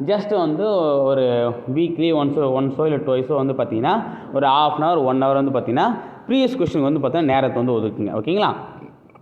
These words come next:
இதெல்லாம் நீங்க சரியா பண்ணாலே போதும். So, இந்த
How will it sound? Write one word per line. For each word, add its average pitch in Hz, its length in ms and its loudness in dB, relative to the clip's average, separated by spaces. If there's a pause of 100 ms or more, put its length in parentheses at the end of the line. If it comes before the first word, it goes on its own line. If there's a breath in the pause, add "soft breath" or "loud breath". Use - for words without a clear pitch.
(340)
இதெல்லாம் 170 400 2
நீங்க 151 180 2
சரியா 127 320 2
பண்ணாலே 123 460 0
போதும். 170 360 -2 (320 loud breath)
So, 120 200 0
இந்த 208 280 2